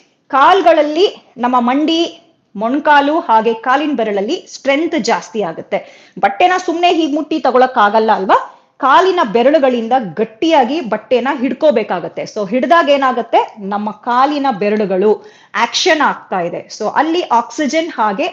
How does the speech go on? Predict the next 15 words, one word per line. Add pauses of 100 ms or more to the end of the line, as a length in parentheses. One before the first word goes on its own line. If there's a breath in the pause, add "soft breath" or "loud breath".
ರಕ್ತ (160)
ಸಂಚರಣೆ (440 loud breath)
ಇಂಪ್ರೂವ್ (100)
ಆಗೋದಿಕ್ಕೆ
ನಾವು
ಅಲ್ಲಿ (800)
ಅವಕಾಶ (140)
ಕೊಡ್ತಾ
ಇದ್ದೀವಿ.
ಬನ್ನಿ, (640 loud breath)
ಬಟ್ಟೆನ (100)
ಗಟ್ಟಿಯಾಗಿ (340)
ಕಾಲಿನ
ಬೆರಳಲ್ಲಿ
ಇಟ್ಕೊಂಡು